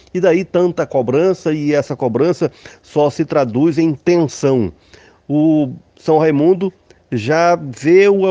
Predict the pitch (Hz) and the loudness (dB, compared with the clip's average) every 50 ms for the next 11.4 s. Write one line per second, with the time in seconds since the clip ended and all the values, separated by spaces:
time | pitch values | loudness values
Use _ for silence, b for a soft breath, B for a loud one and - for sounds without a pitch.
0 | 170 160 - 156 151 160 170 160 147 156 180 175 - - 180 160 156 170 151 170 | -2 -2 -2 0 0 0 0 0 0 0 0 -2 -2 -2 -4 -2 -2 0 0 0
1 | 165 143 151 160 151 - 151 135 135 151 170 170 - - - 175 151 - 165 165 | 0 0 0 -2 -2 -2 -2 0 0 0 -2 -2 -4 -4 -4 -4 -2 -2 -2 -4
2 | 139 - 135 123 120 131 156 180 180 151 123 - 151 156 147 - - - 147 156 | -2 -2 -2 0 0 2 2 2 0 -2 -4 -2 0 0 0 0 -2 -2 0 2
3 | 185 196 180 139 117 92 - B B B B B B B B - 131 139 147 151 | 2 2 2 2 -2 -4 -6 B B B B B B B B -6 -4 -2 0 2
4 | 156 156 165 160 - 185 156 107 131 151 165 170 165 156 151 123 - - 135 147 | 2 2 0 0 0 -2 -2 0 2 2 2 2 2 0 -2 -6 -4 -2 -2 0
5 | 156 151 135 - 170 156 113 113 139 156 170 180 180 180 180 - - _ - 220 | 0 -2 -2 -2 -4 -2 -2 -2 -2 0 0 0 -2 -2 -4 -4 -6 _ -2 -2
6 | 262 233 - - 185 170 151 151 147 135 143 165 190 202 185 180 196 180 180 - | 0 0 0 0 0 0 0 0 0 2 2 2 2 2 0 0 -2 -2 -2 -4
7 | - - - 170 156 175 196 190 - - 170 170 170 156 107 98 135 208 240 233 | -4 -2 0 0 0 2 0 0 0 0 0 0 0 0 0 0 0 2 2 2
8 | 262 247 233 208 220 180 139 113 101 - 71 - - b b b b - 123 135 | 0 0 0 2 2 2 2 2 2 0 -4 -8 -10 b b b b -2 0 0
9 | 151 160 165 165 117 123 131 135 147 156 165 185 185 156 127 139 175 185 B B | 0 0 -2 -2 -2 -2 -2 0 0 0 0 0 0 0 2 0 0 -2 B B
10 | B B B 151 139 151 160 170 180 156 127 160 156 156 165 185 185 196 196 175 | B B B -4 -2 -2 0 0 0 -2 0 0 0 0 0 -2 -2 0 0 0
11 | 135 123 143 147 143 120 98 | 2 2 2 2 2 0 -2